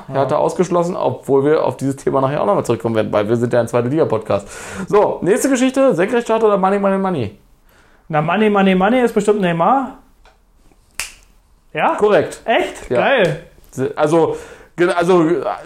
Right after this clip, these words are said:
Speaker 2: im Ursprung eigentlich nicht, aber es ist genau der Satz, der auch dazu dann mitgehört. Insofern bist du auf jeden Fall in der richtigen Ecke, ja. Genau.
Speaker 1: Na, dann machen wir das, wenn ich schon richtig bin.
Speaker 2: Ähm, ja, dann erzähl uns erstmal über, was über Neymar.
Speaker 1: Na, er ist nach Saudi-Arabien gewechselt wegen der Kohle. Also er ist ja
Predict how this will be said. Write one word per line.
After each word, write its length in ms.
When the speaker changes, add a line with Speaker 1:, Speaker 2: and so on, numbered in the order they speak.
Speaker 2:
im 140
Ursprung 360
eigentlich 300
nicht, 240
aber 160
es 100
ist 240
genau 300
der 140
Satz, 240
der 220
auch 200
dazu 340
dann 220
mitgehört. 560
Insofern 500
bist 180
du 40
auf 100
jeden 140
Fall 100
in 60
der 60
richtigen 260
Ecke, 180
ja. 180
Genau. 300
Speaker 1:
Na, 120
dann 120
machen 160
wir 60
das, 220
wenn 100
ich 80
schon 100
richtig 240
bin. 100
Speaker 2:
Ähm, 400
ja, 100
dann 140
erzähl 260
uns 100
erstmal 220
über, 300
was 140
über 220
Neymar. 420
Speaker 1:
Na, 140
er 140
ist 60
nach 100
Saudi-Arabien 640
gewechselt 640
wegen 160
der 100
Kohle. 540
Also 140
er 60
ist 60
ja 80